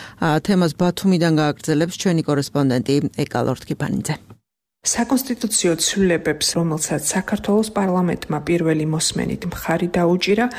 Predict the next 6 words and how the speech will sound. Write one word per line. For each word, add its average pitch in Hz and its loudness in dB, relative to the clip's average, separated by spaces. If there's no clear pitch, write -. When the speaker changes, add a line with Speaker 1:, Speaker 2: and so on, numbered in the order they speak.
Speaker 2:
განსაკუთრებული 208 2
ყურადღებით 175 0
თვალს - 0
ადევნებენ 151 0
აჭარაში, 147 0
რადგან 202 0